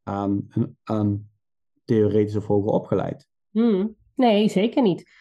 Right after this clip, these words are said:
Speaker 2: Dat is
Speaker 1: Dus
Speaker 2: ook een heel groot probleem bij die hoogbegaafden. Niet alle hoogbegaafde mensen zijn cognitief heel slim en kunnen dus heel makkelijk dat V W O halen.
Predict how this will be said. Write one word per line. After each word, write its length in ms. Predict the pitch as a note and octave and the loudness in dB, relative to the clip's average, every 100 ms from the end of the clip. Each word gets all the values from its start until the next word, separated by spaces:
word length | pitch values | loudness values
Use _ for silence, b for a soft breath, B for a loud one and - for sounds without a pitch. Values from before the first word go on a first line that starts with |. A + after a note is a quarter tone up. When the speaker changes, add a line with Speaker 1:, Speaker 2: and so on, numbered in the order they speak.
| b | b
Speaker 2:
Dat 160 | - F#3+ | -4 0
is 100 | G#3+ | 2
Speaker 1:
Dus 80 | A3 | 2
Speaker 2:
ook 80 | |
een 60 | C4 | 4
heel 140 | G#3+ | 4
groot 240 | G#3+ G3+ F#3+ | 4 0 0
probleem 320 | F#3+ F3+ F3 | 0 0 2
bij 100 | F#3 | 4
die 100 | F#3 | 2
hoogbegaafden. 840 | F#3+ F#3 G3 F3+ A#3 B3+ - F#3 B3 _ - | 2 0 0 0 2 0 -2 -6 -6 _ -4
Niet 200 | G#3+ A3+ | -2 0
alle 200 | G#3+ G#3 | 2 4
hoogbegaafde 640 | G3+ G3+ G#3 G3 G3 F#3 G3 | 4 0 -2 0 0 2 2
mensen 320 | F#3 F#3 G#3 | 2 0 0
zijn 360 | G3+ F#3+ F#3+ - _ _ _ | 2 2 0 -2 _ _ _
cognitief 600 | - G3 G3+ F#3+ D4 C#4+ | -4 0 4 4 4 2
heel 220 | C#4+ C4+ | 4 4
slim 460 | F#3+ A3 F#3+ E3 - | 4 2 2 2 -4
en 180 | - G3+ | -2 0
kunnen 360 | G3 F#3 F#3 F3 | 2 4 4 4
dus 380 | G3 G3 - _ _ | 2 2 -4 _ _
heel 220 | - G3+ | 0 2
makkelijk 500 | F#3+ G3 G3+ F#3+ F#3+ | 4 2 0 -2 -2
dat 160 | - G3 | -2 0
V 280 | A3+ G#3 G#3+ | 0 2 4
W 60 | |
O 80 | C#4 | 4
halen. 440 | C4 G#3 E3 D3 | 4 2 0 -2